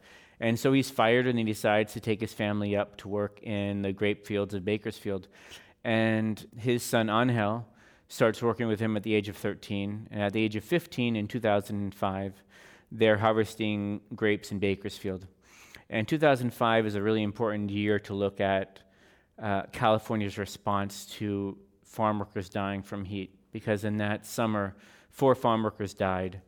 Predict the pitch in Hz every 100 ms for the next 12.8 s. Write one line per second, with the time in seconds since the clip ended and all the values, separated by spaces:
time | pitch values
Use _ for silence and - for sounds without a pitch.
0 | _ _ - - 123 123 107 117 113 113
1 | 104 101 110 98 101 - 101 98 101 -
2 | 135 110 98 98 101 101 101 101 - -
3 | 101 98 101 95 - 92 - 95 92 -
4 | 127 113 - 98 95 107 101 92 98 117
5 | 120 123 107 - - - - - - -
6 | - _ 139 135 131 127 123 - - -
7 | 127 123 127 127 127 - 135 131 117 107
8 | - 120 110 113 113 107 104 110 104 107
9 | 101 - - 107 - 101 98 95 98 -
10 | - _ - 113 107 - 110 104 110 120
11 | 113 - - 113 101 104 101 98 98 98
12 | 98 101 98 101 - 101 95